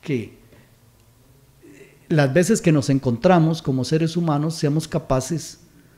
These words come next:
de entender que tenemos una particularidad que ofrecer, pero que tenemos también muchas particularidades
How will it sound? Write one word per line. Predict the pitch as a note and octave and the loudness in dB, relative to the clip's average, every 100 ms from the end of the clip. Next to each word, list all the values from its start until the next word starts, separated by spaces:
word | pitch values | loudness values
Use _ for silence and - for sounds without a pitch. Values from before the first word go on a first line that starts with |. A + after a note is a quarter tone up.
| _ _ _ _ _ _ | _ _ _ _ _ _
de | - D#3 | 0 2
entender | D3 C#3+ C#3 F#3+ | 4 2 2 2
que | F#3 | 2
tenemos | D3+ C#3 E3 E3+ | 2 2 0 -2
una | B2+ C3 C3+ | -2 -4 -2
particularidad | C3 B2+ B2 C3 B2 B2+ C3+ | -4 -4 -6 -4 0 0 0
que | C3+ | 0
ofrecer, | D#3 F#3 F3 G#3+ - | 0 0 0 -4 -2
pero | G3+ | -4
que | C3+ | -2
tenemos | C3+ D3 F3+ E3+ | -2 -2 -2 -4
también | C#3+ C#3 E3+ G3 | -4 -2 -2 0
muchas | D3+ D3 F3 | 2 2 -2
particularidades | - C#3+ - C3 C#3+ C3 A#2+ B2 C3+ D3+ - | 0 0 0 -2 0 0 2 2 2 2 -2